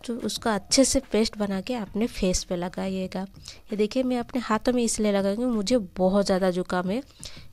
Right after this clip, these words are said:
क्योंकि ऑरेंज बहुत ज़्यादा <laughs> जुकाम कर देता है। मैं, पता नहीं, इस विंटर का सीजन है, मुझे जुकाम हो जाता है, बहुत जल्दी लग जाता है मुझे।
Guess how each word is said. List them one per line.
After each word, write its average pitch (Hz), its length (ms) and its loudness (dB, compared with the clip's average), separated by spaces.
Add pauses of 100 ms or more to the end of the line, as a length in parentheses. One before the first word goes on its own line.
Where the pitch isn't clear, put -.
क्योंकि - 280 -2 (100)
ऑरेंज 196 460 6
बहुत 202 280 6
ज़्यादा 202 420 2
<laughs> - 80 -4
जुकाम 214 380 4
कर 233 180 4
देता 220 300 6
है। 196 80 4
मैं, 208 180 0 (460)
पता 202 240 2
नहीं, 202 220 0 (100)
इस 190 200 -6
विंटर 196 400 -2
का 202 120 2
सीजन 196 280 0
है, 202 60 2
मुझे 190 240 0
जुकाम 190 320 0
हो 196 160 4
जाता 190 320 2
है, 185 140 -2
बहुत 175 240 0
जल्दी 175 360 0
लग 202 240 0
जाता 190 300 0
है 180 80 0
मुझे। 180 280 -4